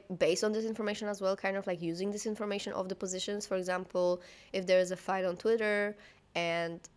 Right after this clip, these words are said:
uh, there's a certain fandom, for example, that wants to drag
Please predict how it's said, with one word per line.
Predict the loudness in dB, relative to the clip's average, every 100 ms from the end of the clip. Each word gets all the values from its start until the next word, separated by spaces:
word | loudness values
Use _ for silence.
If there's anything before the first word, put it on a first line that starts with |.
| _ _ -12
uh, | -8 -8 -6
there's | -4 -6
a | -6
certain | -4 -2 -2 -6 -6 -6 -2
fandom, | -2 0 -4 -6 -6
for | -6
example, | -4 -6 -8 -8
that | -6 -4
wants | -4 -4 -6
to |
drag | -4 -4 -4